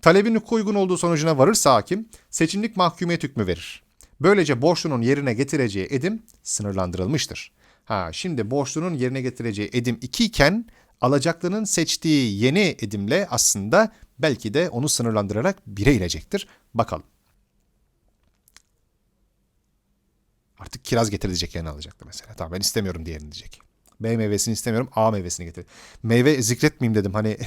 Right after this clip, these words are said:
<laughs> canınız çekmesin diye ağzımdan çıkıverdi arkadaşlar. Kusura bakmayın. Artık kiraz dedik. Peki. Peki hocam.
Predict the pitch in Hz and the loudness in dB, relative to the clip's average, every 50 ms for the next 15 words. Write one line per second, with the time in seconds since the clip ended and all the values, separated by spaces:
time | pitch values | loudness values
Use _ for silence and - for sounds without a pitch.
0 | - - - 156 110 - 131 143 131 135 131 - 135 127 - 120 117 165 143 113 | -2 -2 -2 0 0 2 2 2 2 0 0 -2 -4 -2 -2 -2 0 4 4 4
1 | 107 110 113 113 123 120 110 - - - 120 101 95 90 90 92 - 95 90 - | 4 2 0 -2 -2 -4 -4 -6 -10 -10 -8 -8 -8 -8 -10 -10 -10 -12 -12 -12
2 | 101 95 - - 113 104 101 101 - 104 110 151 - _ _ _ _ _ _ _ | -14 -16 -16 -14 -12 -12 -12 -12 -12 -12 -12 -12 -14 _ _ _ _ _ _ _
3 | _ _ _ _ _ _ _ _ _ _ _ _ _ _ _ _ _ _ _ _ | _ _ _ _ _ _ _ _ _ _ _ _ _ _ _ _ _ _ _ _
4 | _ _ _ _ _ _ _ _ _ _ _ _ _ _ _ _ _ _ _ - | _ _ _ _ _ _ _ _ _ _ _ _ _ _ _ _ _ _ _ -14
5 | 104 98 - 131 127 - - - - - _ _ _ _ _ _ - - 127 127 | -14 -12 -12 -14 -14 -14 -16 -18 -20 -20 _ _ _ _ _ _ -8 -4 -4 -4
6 | 117 98 95 85 82 - - - 107 - - 85 - _ _ - - _ - - | -4 -4 -6 -10 -10 -10 -8 -8 -8 -8 -10 -18 -20 _ _ -20 -20 _ -20 -20
7 | - - - - 185 190 - - 147 143 147 127 101 78 | -20 0 4 6 6 8 8 6 6 6 6 4 2 0